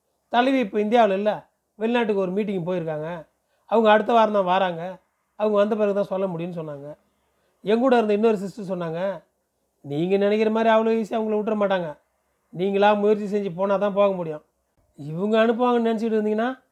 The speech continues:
லேசுக்குள்ள அது நடக்காது." "எனக்கு பிடிக்கல,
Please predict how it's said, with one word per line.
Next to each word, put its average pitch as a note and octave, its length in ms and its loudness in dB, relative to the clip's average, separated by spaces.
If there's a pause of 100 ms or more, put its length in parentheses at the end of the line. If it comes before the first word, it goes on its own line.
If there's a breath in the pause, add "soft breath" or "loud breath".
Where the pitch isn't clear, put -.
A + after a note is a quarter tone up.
(600)
லேசுக்குள்ள A3+ 420 -2
அது A#3 140 4
நடக்காது." G3 540 0 (1160)
"எனக்கு A3 360 -2
பிடிக்கல, G#3+ 460 2